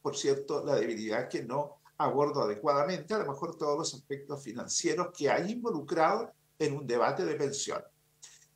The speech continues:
Quiero decir, a-, además, que, eh, este proyecto que se está discutiendo, todos lo sabemos,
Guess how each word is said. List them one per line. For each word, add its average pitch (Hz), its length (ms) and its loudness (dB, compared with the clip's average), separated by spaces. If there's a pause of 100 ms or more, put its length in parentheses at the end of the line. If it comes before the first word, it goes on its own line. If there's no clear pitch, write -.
(280)
Quiero 277 240 0
decir, 220 380 2 (100)
a-, 170 240 2
además, 170 460 0
que, - 340 2
eh, - 300 -2
este 214 260 2
proyecto 180 840 0 (640)
que 139 100 0
se - 140 -4
está 175 260 0
discutiendo, 180 680 -4 (1000)
todos 160 200 10
lo 117 80 6
sabemos, 110 680 0